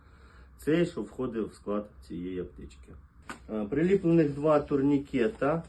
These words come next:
е, в підсумках. Підсумки похожі, я вже показував вам. От. Е, підсумки непогані. Дуже схожі підсумки на Дніпро, котрий я анонсував. Катовські турнікети.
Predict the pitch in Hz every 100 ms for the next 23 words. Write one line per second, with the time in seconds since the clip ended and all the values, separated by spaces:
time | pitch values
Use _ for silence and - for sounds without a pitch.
0 | - 110 110 120 117 123 - 160 160 131
1 | - 139 - 185 175 143 135 131 143 135
2 | 120 120 123 113 107 117 104 110 107 101
3 | 101 113 135 165 190 202 - - - -
4 | - - 117 127 120 - - - - -
5 | 101 104 101 - 151 135 127 120 156 156
6 | 143 127 123 131 170 180 - - - -
7 | - - - - - - - - - 120
8 | 143 139 135 139 131 131 120 147 139 131
9 | 120 120 123 120 117 110 120 117 135 135
10 | 147 156 - - - 127 127 123 135 131
11 | 127 117 - - - - - - - -
12 | - - 156 147 147 120 - 120 123 117
13 | 120 117 160 180 180 185